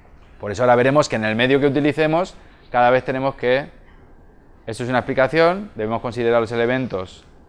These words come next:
que van a conformar la imagen y crear niveles de interés. Las primeras capas las reservaremos para zonas con menor interés, porque vamos a hacer un trabajo quizá más aguarraseado, con menos detalle. Entonces, esas zonas,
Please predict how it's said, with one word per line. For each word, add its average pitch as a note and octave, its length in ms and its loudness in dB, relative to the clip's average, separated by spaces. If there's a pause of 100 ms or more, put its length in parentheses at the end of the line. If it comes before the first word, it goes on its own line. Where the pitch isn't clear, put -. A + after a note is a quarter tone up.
(240)
que G#2+ 60 -8
van A2 120 0
a A2 60 0
conformar A2+ 360 -2
la A2+ 100 -2
imagen A#2 340 -2
y F#2+ 60 -10
crear G2 200 -2
niveles G#2 280 -4
de G#2+ 80 -4
interés. C#3+ 600 0 (600)
Las G#2+ 120 -8
primeras A2+ 320 -2
capas A2+ 500 0 (1200)
las A#2 200 2
reservaremos A2+ 680 0
para G2 340 -4
zonas A#2 300 -6
con A2 220 -10
menor A2 240 -6
interés, A2+ 600 -4
porque - 200 -10
vamos G#2+ 180 -6
a G#2+ 40 -8
hacer G#2+ 140 -8
un G#2+ 120 -10
trabajo G2 600 -2 (220)
quizá G#2 240 -8
más G2 160 -4
aguarraseado, A#2+ 840 -2
con G#2+ 100 -10
menos G2+ 200 -8
detalle. A#2+ 500 -2 (300)
Entonces, A#2+ 380 -8
esas A#2+ 260 -8
zonas, C#3 380 -2